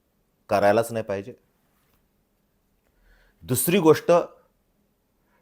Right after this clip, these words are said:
टाइमपासचं ते साधन नाही, हे पण कृपया ध्यानात घ्यावं. जसं दारूचं, सिगरेटचं, गोड खाण्याचं व्यसन लागू शकतं,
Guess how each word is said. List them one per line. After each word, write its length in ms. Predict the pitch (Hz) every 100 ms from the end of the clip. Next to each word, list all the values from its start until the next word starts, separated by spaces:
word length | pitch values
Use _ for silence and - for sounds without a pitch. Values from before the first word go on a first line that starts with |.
| _
टाइमपासचं 680 | 123 135 147 - - - 147 -
ते 80 | 127
साधन 580 | - - 104 107 147
नाही, 400 | 139 127 127 156 _ _ _
हे 100 | 107
पण 200 | 117 151
कृपया 380 | 147 123 120 117
ध्यानात 340 | 98 92 101 95
घ्यावं. 320 | 90 92 120 _ _ _ _ _ _ _ _ _ _ _ _ _ _ _ _ _ _ _ _
जसं 540 | 85 135 135 175 185 175 - -
दारूचं, 960 | 90 113 127 156 143 156 151 156 - -
सिगरेटचं, 1000 | - 117 104 139 143 - 147 147 147 - _ _ _ 87
गोड 360 | 113 143 156 156
खाण्याचं 500 | 131 127 135 127 139
व्यसन 440 | 120 110 113 147 131
लागू 260 | 123 123
शकतं, 400 | 123 110 - -